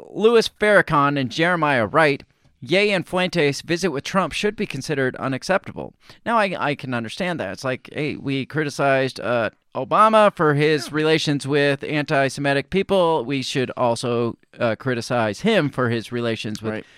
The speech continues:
Speaker 1: Um, I'm not saying they should criticize either, but I did see somebody who was like, "Well, this, this meeting alone should disqualify Donald Trump from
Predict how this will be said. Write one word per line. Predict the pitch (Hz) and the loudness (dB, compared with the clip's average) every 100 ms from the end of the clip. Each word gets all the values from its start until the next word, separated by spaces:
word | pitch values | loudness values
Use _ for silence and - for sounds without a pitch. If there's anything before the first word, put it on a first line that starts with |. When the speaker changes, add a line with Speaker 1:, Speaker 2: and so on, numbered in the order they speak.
| - _ _ _ _ _ - | -20 _ _ _ _ _ -14
Speaker 1:
Um, | - 180 147 131 - | -2 2 4 2 0
I'm | 151 | 0
not | 156 120 | 0 0
saying | 135 123 113 | 0 0 0
they | 120 | -2
should | 107 110 | -4 -8
criticize | - 120 - 107 95 - | -6 -6 -4 -4 -4 -6
either, | 156 202 127 117 - - - | -2 0 2 2 -2 -12 -4
but | - 226 185 | 4 6 6
I | 156 180 | 2 2
did | 214 226 | 0 -2
see | - 196 151 | -4 -4 -2
somebody | 180 165 160 156 | 0 0 0 0
who | |
was | 135 123 | 0 0
like, | 135 123 - - _ | 0 0 -4 -20 _
"Well, | 151 | 0
this, | 156 294 - - - - _ - | 4 4 4 0 -8 -14 _ -2
this | 269 - | 0 0
meeting | 139 226 151 | -2 0 0
alone | 117 113 175 131 | 0 2 4 4
should | 107 156 | 0 -4
disqualify | - - 143 175 127 123 117 | -4 -4 2 2 2 0 0
Donald | 123 127 120 | 0 -2 -2
Trump | 143 117 | 0 0
from | 120 113 | 0 -2